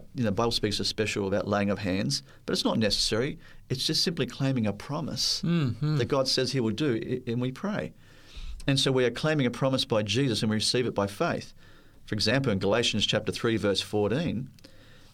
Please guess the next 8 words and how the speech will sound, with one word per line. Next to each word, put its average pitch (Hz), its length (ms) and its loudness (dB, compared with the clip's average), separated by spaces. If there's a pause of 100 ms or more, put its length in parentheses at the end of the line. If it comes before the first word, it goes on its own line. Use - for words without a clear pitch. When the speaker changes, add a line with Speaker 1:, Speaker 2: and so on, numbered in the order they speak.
(140)
Speaker 1:
it 113 100 -2
says, 107 220 0
"He, 139 160 2
Jesus, 113 440 2
redeemed 127 440 2
us 104 220 2
in 107 140 0
order," 135 460 2